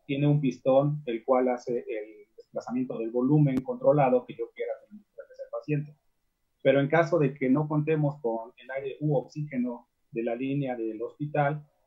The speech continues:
el mismo pistón podría hacer la compresión de aire y trabajar, este, con un, este, sistema controlado por presión,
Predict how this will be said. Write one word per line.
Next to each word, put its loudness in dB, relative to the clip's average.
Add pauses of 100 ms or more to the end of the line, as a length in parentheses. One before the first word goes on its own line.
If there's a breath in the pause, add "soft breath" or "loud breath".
(120)
el -8
mismo -6
pistón -4
podría -2
hacer -6
la -4
compresión -12
de -2
aire -2
y -16
trabajar, -6 (440)
este, -16
con -6
un, -4
este, -20
sistema -12
controlado -6
por -10
presión, -4